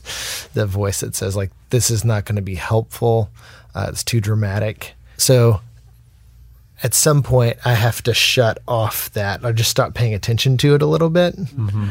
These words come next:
Speaker 1: uh, and just keep making in the direction that I set out.
Speaker 2: I mean, that reminds me of our conversation we had about the Hurricanes.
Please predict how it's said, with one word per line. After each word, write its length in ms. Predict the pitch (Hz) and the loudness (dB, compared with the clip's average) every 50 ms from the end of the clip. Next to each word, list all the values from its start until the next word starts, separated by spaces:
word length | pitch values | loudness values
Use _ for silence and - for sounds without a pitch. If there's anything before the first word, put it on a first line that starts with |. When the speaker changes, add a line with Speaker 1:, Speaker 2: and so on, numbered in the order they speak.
| 104 - - - - | -6 -8 -8 -4 0
Speaker 1:
uh, 480 | 127 123 123 123 120 123 123 123 - - - | 2 2 4 4 4 4 2 2 0 -2 0
and 480 | 143 135 131 127 127 123 113 101 104 | 2 2 4 4 4 2 0 0 -4
just 580 | 101 - 131 127 120 117 - - - - - - | -2 0 2 2 4 4 2 0 -2 -4 -6 -8
keep 580 | - - - - 131 123 123 123 - - _ - - - - - - - - - - - - - _ | -12 -10 -2 -2 0 0 0 -4 -8 -14 _ -16 -16 -16 -20 -20 -20 -20 -20 -20 -20 -20 -20 -8 _
making 640 | 139 127 123 120 120 131 127 - - 156 156 151 147 | 0 0 2 2 2 2 2 2 2 4 4 6 6
in 120 | 135 123 120 | 6 6 6
the 100 | 117 120 107 | 4 4 2
direction 760 | 110 117 113 117 117 110 - - - 135 131 127 123 127 113 113 | 2 0 2 0 0 -2 -2 0 0 2 2 2 0 0 0 0
that 120 | 117 107 | 0 0
I 120 | 107 107 101 | 0 -2 -2
set 340 | - - - 110 107 104 101 | -2 -2 -4 -4 -4 -4 -4
out. 440 | 101 107 120 135 147 160 151 - - - - - | -4 -2 -2 -4 -4 -6 -12 -18 -20 -20 -18 -10
Speaker 2:
I 60 | - 117 | -4 -2
mean, 80 | 117 | 0
that 120 | 127 135 139 | 0 0 2
reminds 340 | 131 120 117 117 113 107 - | 2 2 2 2 2 0 -2
me 80 | 117 | -2
of 100 | 107 101 | -2 0
our 120 | 110 107 98 | -2 -2 0
conversation 560 | - 117 107 107 104 - 117 107 - - 113 | 0 -2 -2 -2 -2 -2 -2 -2 -2 -2 0
we 80 | 110 107 | 0 2
had 100 | 104 107 | 2 2
about 160 | 104 101 98 | 2 0 0
the 80 | 101 | 0
Hurricanes. 800 | 104 101 104 107 104 107 - 107 101 101 98 101 98 - - - | 2 4 4 4 2 2 0 0 2 2 0 0 -2 -6 -10 -14